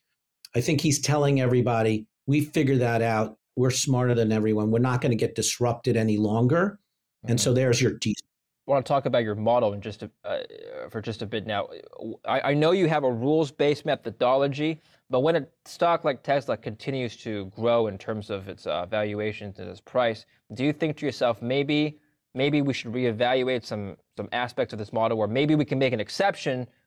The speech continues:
Speaker 2: for the stock"? Maybe Tesla has scored low, poorly, um, using the metrics on this model, but if the stock continues to perform because of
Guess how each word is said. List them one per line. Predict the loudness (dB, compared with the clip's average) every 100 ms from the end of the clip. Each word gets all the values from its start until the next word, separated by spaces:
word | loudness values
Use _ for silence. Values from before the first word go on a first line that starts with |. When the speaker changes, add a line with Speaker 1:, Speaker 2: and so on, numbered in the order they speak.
| _
Speaker 2:
for | -4
the | -4
stock"? | 0 0 0 0
Maybe | 0 0 -2
Tesla | 0 0 0 -2
has | 0 -2 -4 -12 _ -20
scored | -4 0 2 2
low, | 2 4 4 4 0
poorly, | -2 2 2 2 -2 -4 _ _ _ _ _ _
um, | 2 2 0 -6 _ _ _
using | -4 -4 -4
the | -4
metrics | -2 -4 -4 -8 -10 -20 _
on | -4 -2
this | -4
model, | -2 2 2 2 0
but | 0 0 0 -6 _ _ -12
if | -10
the | -4
stock | -2 -2 -2
continues | -6 -4 -6 -8
to | -14
perform | -20 0 4 4 2 -4 _
because | -8 -2 -2 -2
of | -8